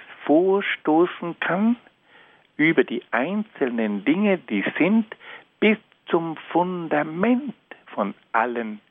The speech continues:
seienden Dingen und kommt somit bis zum Sein. Wenn wir das noch einmal zusammenfassen,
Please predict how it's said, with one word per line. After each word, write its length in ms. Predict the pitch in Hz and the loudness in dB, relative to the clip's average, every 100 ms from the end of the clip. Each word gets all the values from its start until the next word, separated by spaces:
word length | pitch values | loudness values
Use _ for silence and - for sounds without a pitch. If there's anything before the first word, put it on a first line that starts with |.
| _ - | _ -8
seienden 680 | 113 104 113 120 - 190 180 | -2 2 2 0 -4 -4 0
Dingen 400 | 185 180 214 202 - - - - | 0 0 -4 -6 -10 -12 -12 -2
und 260 | 208 247 277 _ _ _ _ _ _ | -2 -2 -6 _ _ _ _ _ _
kommt 380 | - 135 220 - _ _ - | -4 -4 -4 -16 _ _ -8
somit 380 | 101 107 147 - _ _ _ - | -4 -4 -6 -10 _ _ _ -4
bis 160 | 190 - - _ _ - | -2 -2 -12 _ _ -4
zum 240 | 135 135 - - - | -2 -2 -10 -4 -2
Sein. 180 | - - _ _ _ _ _ _ _ _ _ _ _ _ _ _ _ _ _ _ _ _ _ _ _ _ _ _ _ _ _ _ _ _ - | -2 -6 _ _ _ _ _ _ _ _ _ _ _ _ _ _ _ _ _ _ _ _ _ _ _ _ _ _ _ _ _ _ _ _ -6
Wenn 180 | 139 170 | -4 0
wir 100 | 160 | 0
das 180 | 110 | 0
noch 140 | 131 123 | -2 -4
einmal 280 | 107 101 - | -2 -4 -4
zusammenfassen, 880 | - 123 147 120 120 - 117 104 | -6 -4 -4 -2 -4 -2 -4 -4